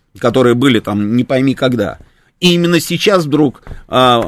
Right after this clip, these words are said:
Wall Street Journal, собственно, публикует. Да от него же, из его же собственного аппарата им и маякнули. Сказали: «Она, давайте, вбрасывайте эту информацию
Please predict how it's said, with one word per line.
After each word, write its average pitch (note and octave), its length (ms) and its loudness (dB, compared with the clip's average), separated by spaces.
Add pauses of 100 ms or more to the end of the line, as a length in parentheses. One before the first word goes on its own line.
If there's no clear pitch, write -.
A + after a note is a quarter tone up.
Wall C#3 260 2
Street C3+ 280 -4
Journal, C3+ 420 0
собственно, A#2+ 440 -4
публикует. B2 580 0
Да E3+ 160 4
от E3+ 120 -2
него G3 300 2
же, D#3 160 0
из C#3 140 -2
его E3 220 2
же C#3+ 120 -2
собственного C#3+ 560 0
аппарата D#3+ 460 0
им D3 200 2
и D3 40 2
маякнули. D3 580 0
Сказали: C#3+ 400 -2
«Она, C#3+ 240 -2
давайте, C3 600 -2
вбрасывайте A2 680 -2
эту G#2 160 -6
информацию C3+ 720 -4